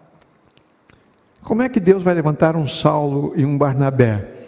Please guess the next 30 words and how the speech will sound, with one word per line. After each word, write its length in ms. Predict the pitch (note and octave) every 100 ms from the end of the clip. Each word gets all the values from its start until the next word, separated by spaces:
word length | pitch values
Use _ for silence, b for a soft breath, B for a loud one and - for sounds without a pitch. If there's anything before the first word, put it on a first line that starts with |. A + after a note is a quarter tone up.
| B B B B _ _ _ -
No 180 | C#3+ G3
meio 720 | F3 F#3 G#3+ G#3 F3+ D3 B2+
dos 340 | B2+ D3 D#3+
Joões, 920 | D3+ D3 F#3+ F#3 C3+ C#3+ D#3 D3 - -
das 260 | C#3 C3+
Marias, 760 | C#3 C3+ A#2 C#3+ D3+ C3+ A2 F#2+
dos 220 | C3 A#2+
Antônios, 760 | B2 A#2 C#3+ C#3 C#3 B2+ A2+ -
dos 220 | C3 A#2+
Assis, 720 | A#2+ F#2+ - D#3 D3+ C#3+ A2+
dos 200 | A#2+ C#3+
Jonatas, 720 | G#2+ C#3+ D#3 D#3+ D3 D#3 - B B B
ele 220 | - D#3+ F3
vai 180 | F#3+
levantar. 880 | G#3 G#3 A#3+ D#4+ F#4 G3+ A#3+ D#4 - - - - b b b b b b _ _ _ _ _ -
Se 180 | - C4+
ele 120 | -
quer 140 | A#3+
pensar 580 | - G#3+ F#3+ - E3 D3
um 240 | E3 F#3+
ou 120 | E3 D3
dois, 440 | E3+ A3 B3 G3
ele 180 | A3 E4+
faz 300 | - A#4+ D#4
isso 200 | F#4 -
do 80 | D4+
jeito 260 | C#4 F#4+
que 60 | G4
ele 120 | G4+
quiser. 680 | G4+ C#4+ E3 F3 F3+ -